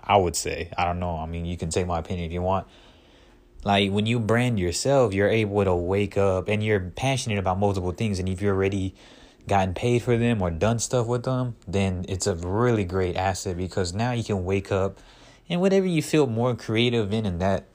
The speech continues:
uh, aura for the day, then you just work on that. Sometimes I wanna, like, game a lot more than I wanna do anything else. So I'll just kinda go back on live streaming. Or sometimes I wanna make music for the day.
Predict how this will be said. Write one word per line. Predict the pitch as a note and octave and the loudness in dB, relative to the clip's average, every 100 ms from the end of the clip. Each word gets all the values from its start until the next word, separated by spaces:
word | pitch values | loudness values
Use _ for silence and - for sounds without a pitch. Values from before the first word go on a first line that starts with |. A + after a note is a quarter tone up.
| _ | _
uh, | G2+ G#2 G2 F#2+ | 2 2 2 2
aura | G#2 A2 A2+ A#2 | 4 6 6 4
for | G#2+ A#2 | 2 2
the | A2+ | 2
day, | G#2 A2 A#2 | 4 2 2
then | A2+ B2+ | -2 -4
you | D3 | -4
just | D3+ C#3+ | -4 -2
work | D#3 | 0
on | D#3 D#3 | 0 -2
that. | C#3+ - - - - - - - | -2 -6 -10 -18 -18 -18 -20 -6
Sometimes | C#3 C#3+ D3+ A#2+ | -4 2 4 6
I | |
wanna, | A#2 A#2+ G#2+ F2+ | 6 6 2 2
like, | E2+ D#2 D#2 | 0 -2 -4
game | F#2 G#2+ A2+ A2 | -2 0 0 -2
a | F#2+ | 0
lot | F2+ F#2 F2+ | 2 2 2
more | F#2 F#2+ F2+ | 0 0 0
than | F2 | -2
I | E2+ E2+ | -2 -4
wanna | E2+ F2 E2+ | -4 -6 -6
do | D#2+ D#2+ F2 | -10 -10 -8
anything | E2+ E2 E2 F#2 | -8 -8 -8 -4
else. | F#2 D#2 | -4 -4
So | - E2+ | -8 -6
I'll | E2 E2 | -4 -4
just | E2 - | -6 -6
kinda | F2+ F2 E2 E2 | -4 -4 -6 -6
go | E2 | -4
back | E2 E2+ E2 | -2 -2 -2
on | F#2 | -2
live | G#2 A2+ | 0 0
streaming. | - F#2 D2+ D2 - - - - - | -4 -12 -12 -14 -18 -20 -20 -20 -6
Or | F#2+ | -2
sometimes | - G#2+ A2+ G#2+ G2 | 0 0 2 2 2
I | |
wanna | G2 G2+ G2+ | 2 2 0
make | F#2 G2+ F#2 | 0 0 -2
music | F2+ A2+ G2 F2 | -2 -2 -2 -4
for | - | -4
the | E2+ | -2
day. | E2+ F2 E2+ D#2 G2+ | -2 -2 -2 -4 -8